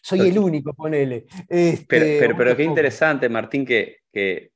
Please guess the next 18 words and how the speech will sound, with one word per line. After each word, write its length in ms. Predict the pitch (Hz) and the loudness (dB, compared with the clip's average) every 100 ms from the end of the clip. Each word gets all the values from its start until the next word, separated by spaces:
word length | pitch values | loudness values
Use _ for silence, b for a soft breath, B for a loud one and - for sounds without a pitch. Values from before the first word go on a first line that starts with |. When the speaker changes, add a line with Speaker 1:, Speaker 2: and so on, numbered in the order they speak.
| _ | _
Speaker 2:
también 340 | 101 127 113 | -6 -4 -6
Uruguay 420 | - 110 107 123 131 | -6 -4 0 2 2
y 40 | |
Argentina 380 | 113 107 135 131 | 0 -4 -6 -4
están 180 | - 113 | -6 -6
muy 240 | 113 117 | -4 -4
cerca 500 | 113 139 131 - 98 | 0 2 2 0 -2
y 100 | 101 | -2
demás, 460 | 101 123 117 98 - | -6 -6 -6 -8 -12
y 100 | 87 | -8
ahí, 220 | - - | -6 -6
eh, 280 | 466 349 - - _ | -8 -8 -12 -16 _
digamos, 400 | 123 135 120 - _ _ _ _ _ _ _ _ _ _ _ _ b b b b _ _ - | -6 -4 -6 -12 _ _ _ _ _ _ _ _ _ _ _ _ b b b b _ _ 0
eh, 460 | 135 131 127 - _ _ _ _ _ | 2 4 0 -6 _ _ _ _ _
como 360 | - 143 135 127 | -2 2 0 0
en 120 | 120 | -4
Argentina, 920 | 117 135 120 120 180 160 120 110 113 | -4 -6 -8 -6 -4 -2 -4 -4 -4
este, 760 | 120 - - 120 110 104 - | -6 -8 -6 -2 -2 -4 -10